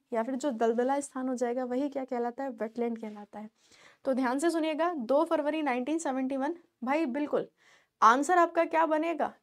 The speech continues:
एक तो आपका हो गया इंदौर, दूसरा हो गया आपका भोपाल, और थर्ड की अगर हम बात करेंगे तो मैम थर्ड कौन सा हो जाएगा? उदयपुर, राजस्थान, बिल्कुल एकदम आपका ठीक आंसर है। तो तीनों आपको क्या रखने हैं? ध्यान रखने हैं।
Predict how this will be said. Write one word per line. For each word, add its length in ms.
एक 260
तो 60
आपका 280
हो 160
गया 240
इंदौर, 560
दूसरा 400
हो 160
गया 160
आपका 240
भोपाल, 500
और 160
थर्ड 300
की 80
अगर 220
हम 140
बात 220
करेंगे 360
तो 60
मैम 220
थर्ड 280
कौन 220
सा 120
हो 80
जाएगा? 440
उदयपुर, 440
राजस्थान, 560
बिल्कुल 300
एकदम 280
आपका 360
ठीक 220
आंसर 280
है। 140
तो 80
तीनों 420
आपको 260
क्या 140
रखने 260
हैं? 140
ध्यान 260
रखने 260
हैं। 100